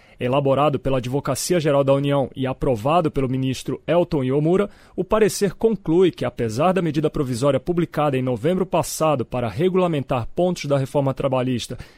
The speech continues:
ter perdido sua eficácia, as mudanças aprovadas pelo Congresso Nacional ainda se aplicam de forma geral, abrangente e imediata a todos os contratos de trabalho regidos pela C L T. Embora o parecer não tenha força de lei,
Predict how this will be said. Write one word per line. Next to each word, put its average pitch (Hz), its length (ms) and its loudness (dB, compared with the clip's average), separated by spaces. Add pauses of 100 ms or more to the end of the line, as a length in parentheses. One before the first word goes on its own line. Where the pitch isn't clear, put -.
(140)
ter 220 220 4
perdido 135 420 0
sua 139 200 -4
eficácia, 190 540 0 (300)
as 190 160 0
mudanças 190 640 0
aprovadas 143 540 0
pelo 147 180 -2
Congresso 151 580 -2
Nacional 151 520 -2 (200)
ainda 156 440 0
se - 120 -4
aplicam 139 520 0
de 117 100 -4
forma 123 380 0
geral, 165 440 2
abrangente 165 760 0 (180)
e 151 220 -2
imediata 190 720 2
a 170 120 2
todos 208 440 2
os 202 100 -2
contratos 160 480 -2
de 151 80 -2
trabalho 143 400 0
regidos 165 540 0
pela 165 180 -2
C - 160 -4
L 170 160 2
T. 143 260 -2 (400)
Embora 131 380 2
o - 20 2
parecer 135 480 0
não 165 220 2
tenha 170 320 0
força 135 340 -2
de 160 120 0
lei, 160 240 2